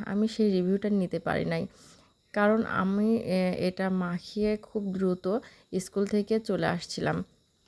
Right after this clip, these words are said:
তো, আহ, সবাইকে, ম্যামরা, স-, আপনাদেরকে বলছি,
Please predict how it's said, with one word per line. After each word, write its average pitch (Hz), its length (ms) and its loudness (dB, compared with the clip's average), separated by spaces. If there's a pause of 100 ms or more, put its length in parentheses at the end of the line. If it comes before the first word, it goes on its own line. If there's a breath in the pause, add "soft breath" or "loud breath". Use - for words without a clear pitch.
(560)
তো, 247 200 6 (340 loud breath)
আহ, 202 480 4 (120 loud breath)
সবাইকে, 202 640 -2
ম্যামরা, 190 600 2
স-, - 140 -8 (300)
আপনাদেরকে 185 560 0
বলছি, 180 500 0